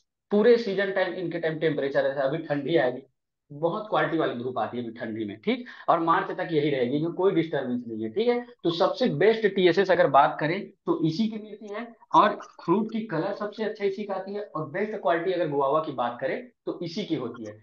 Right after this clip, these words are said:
लेकिन प्रोडक्शन क्यों नहीं दे पाता? क्योंकि हमें यहाँ पे cost of cultivation बढ़ जाता है, ठीक है। और इस टाइम क्या होता है, most of the fruit available होने लगते हैं मार्केट में,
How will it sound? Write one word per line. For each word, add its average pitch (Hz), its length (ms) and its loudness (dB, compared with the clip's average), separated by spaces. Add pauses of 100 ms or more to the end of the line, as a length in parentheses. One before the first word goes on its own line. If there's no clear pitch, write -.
(140)
लेकिन 170 240 -6
प्रोडक्शन 220 460 -4
क्यों 214 160 -4
नहीं 202 180 -4
दे 202 100 -4
पाता? 190 320 -4
क्योंकि 185 280 -4
हमें 165 260 0
यहाँ 151 240 -6
पे 180 160 -10
cost 131 260 -8
of 135 120 -6
cultivation 120 480 -4
बढ़ 165 160 -2
जाता 160 240 -4
है, 180 200 -8 (260)
ठीक 240 160 -2
है। - 240 2 (140)
और 175 460 4
इस 202 180 2
टाइम 214 180 4
क्या 202 120 6
होता 196 260 4
है, 240 260 0 (160)
most 208 220 2
of 202 140 2
the 196 120 0
fruit 226 260 -2 (140)
available 175 440 -2
होने 139 180 -6
लगते 110 280 -8
हैं 113 60 -4
मार्केट 104 400 -2
में, - 80 -16